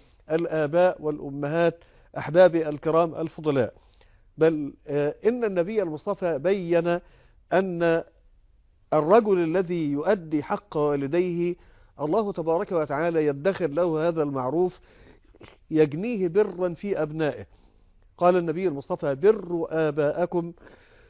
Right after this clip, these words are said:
تبركم أبناؤكم". أقول وأكرر، قال النبي المصطفى: "بروا آباءكم تبركم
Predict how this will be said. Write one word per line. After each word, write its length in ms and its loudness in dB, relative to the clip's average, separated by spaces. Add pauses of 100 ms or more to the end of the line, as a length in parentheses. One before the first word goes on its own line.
(120)
تبركم 720 0
أبناؤكم". 720 -2 (360)
أقول 240 0
وأكرر، 520 2 (580)
قال 200 6
النبي 300 -4
المصطفى: 520 -2
"بروا 800 2
آباءكم 640 -2 (440)
تبركم 680 0